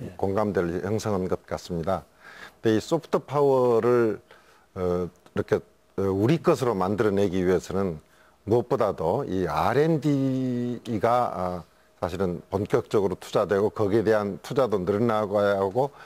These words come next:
Speaker 2: 거기에 종사하는 그 인력도 많아져야 하고 수준도 높아져야 하고 이렇습니다. 어, 그런데 우리 광주 전남 경우에는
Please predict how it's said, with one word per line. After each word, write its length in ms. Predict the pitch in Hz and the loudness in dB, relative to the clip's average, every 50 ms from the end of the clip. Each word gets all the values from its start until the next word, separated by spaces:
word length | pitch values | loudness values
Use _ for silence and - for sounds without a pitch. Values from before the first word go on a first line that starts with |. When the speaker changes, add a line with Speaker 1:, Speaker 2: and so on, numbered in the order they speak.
| - - _ | -20 -20 _
Speaker 2:
거기에 240 | - 110 101 113 104 | -2 0 2 2 2
종사하는 720 | - - 95 101 101 - 113 110 110 110 107 101 95 87 - - | 0 0 -2 -2 0 0 0 0 0 0 0 -2 -2 -4 -6 -4
그 200 | - 101 95 98 | 0 2 2 2
인력도 840 | 90 98 104 113 120 131 127 - - - 123 110 101 90 85 85 | 2 2 4 4 4 4 2 0 0 0 2 2 2 2 0 -2
많아져야 520 | 85 80 80 92 101 104 104 90 101 101 95 | -2 -2 -2 0 0 0 0 2 2 2 2
하고 160 | 90 98 92 | 2 0 -2
수준도 400 | - - 160 151 147 143 123 110 | -2 0 0 2 2 2 2 2
높아져야 480 | 95 92 87 - 101 104 87 95 90 | 0 -2 -2 -2 -2 -2 0 2 0
하고 160 | 87 80 90 87 | 0 0 -2 -2
이렇습니다. 880 | 87 92 98 104 92 85 - - - - 87 82 80 90 110 95 78 - _ _ _ - - - - - - _ - | -2 0 0 -2 -2 -2 -6 -16 -16 -12 -10 -6 -2 0 0 0 0 -4 _ _ _ -20 -20 -20 -20 -20 -20 _ -8
어, 180 | 95 92 95 85 | -4 -4 -4 -2
그런데 500 | - - 113 113 113 90 95 98 123 131 - | 0 0 2 2 2 2 2 2 0 0 -2
우리 340 | 101 104 117 113 113 107 98 | -2 0 2 2 2 2 0
광주 520 | - - 85 92 107 120 110 127 147 135 98 | -2 -6 -4 -2 -2 -2 0 0 -2 -2 -2
전남 640 | - 104 98 101 104 110 110 107 107 107 101 90 - - - - _ - - - _ _ - 95 92 90 | -2 -2 0 0 0 0 0 0 -2 -2 -4 -8 -10 -16 -20 -20 _ -20 -20 -20 _ _ -6 -6 -6 -6
경우에는 680 | - - 98 92 104 104 98 95 98 107 110 104 90 80 | -4 -2 0 0 2 2 2 2 2 0 0 0 -2 -6